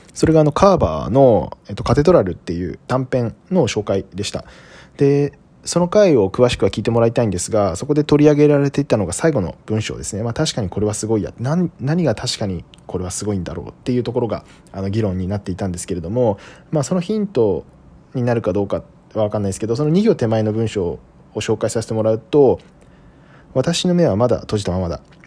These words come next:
私は自分の家にいるわけだし、頭ではそれは分かっていた。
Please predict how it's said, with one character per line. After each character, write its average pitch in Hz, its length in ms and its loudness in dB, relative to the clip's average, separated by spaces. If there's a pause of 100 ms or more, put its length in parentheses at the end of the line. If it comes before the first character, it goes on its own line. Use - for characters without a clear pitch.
(200)
私 123 320 -2
は 117 140 4
自 110 140 -6
分 131 120 -2
の 139 80 2
家 135 120 2
に 104 120 0
い 87 40 -2
る 98 60 0
わ 90 80 -2
け - 80 -6
だ 80 80 -6
し、 - 180 -10 (360)
頭 147 260 0
で 131 80 0
は - 80 -4
そ - 140 -6
れ 107 60 0
は 98 80 0
分 92 80 -4
か 98 80 -6
っ - 20 -6
て - 120 -14
い 73 40 -8
た。 - 160 -14